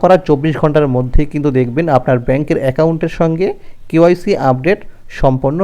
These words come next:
হয়ে যাবে। তো বন্ধুরা, আজকের এই ছিল আপডেট। কৃষক বন্ধু প্রকল্প সহ সরকারি বিভিন্ন প্রকল্পের খবরাখবর সবার আগে পেতে হলে চ্যানেলটিকে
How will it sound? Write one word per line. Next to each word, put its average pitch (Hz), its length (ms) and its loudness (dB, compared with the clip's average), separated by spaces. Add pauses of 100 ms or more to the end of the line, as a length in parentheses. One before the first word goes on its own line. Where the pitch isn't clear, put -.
হয়ে 123 240 2
যাবে। 113 200 2 (1300)
তো - 40 4 (120)
বন্ধুরা, 151 360 6 (200)
আজকের 135 300 0 (120)
এই 135 140 4
ছিল 143 120 -2 (200)
আপডেট। 127 340 2 (460)
কৃষক 185 320 2 (160)
বন্ধু 160 280 4 (140)
প্রকল্প 143 360 4 (200)
সহ 127 140 6 (600)
সরকারি 139 340 2 (100)
বিভিন্ন 196 240 0 (140)
প্রকল্পের 147 500 2 (120)
খবরাখবর 127 600 4 (540)
সবার 139 280 4 (100)
আগে 131 200 0
পেতে 131 260 0
হলে 147 180 4 (480)
চ্যানেলটিকে 160 500 0